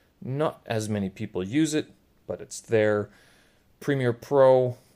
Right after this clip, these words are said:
again, it's something they've been building for years. Uh, it's one of their flagship products, I would say. After Effects is your Photoshop of the video world.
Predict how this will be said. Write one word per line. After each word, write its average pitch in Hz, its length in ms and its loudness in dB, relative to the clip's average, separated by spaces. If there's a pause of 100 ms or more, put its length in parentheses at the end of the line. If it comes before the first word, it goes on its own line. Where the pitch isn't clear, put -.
(100)
again, 104 500 -4
it's - 140 -8
something 107 320 -6
they've 95 100 -8
been 90 220 -8
building 98 340 -6
for - 160 -14
years. 110 720 -4 (300)
Uh, 87 280 -10
it's 90 140 -12
one 98 120 -6
of 90 60 -8
their 87 80 -8
flagship 104 560 -4
products, 107 360 -2
I 110 80 0
would 107 180 -4
say. 107 400 -4 (1080)
After 120 420 -2
Effects - 640 -2 (160)
is 101 520 -6 (300)
your 95 500 -4
Photoshop 107 840 0
of 95 220 -8
the 101 80 -8
video 92 400 -8
world. 101 600 -4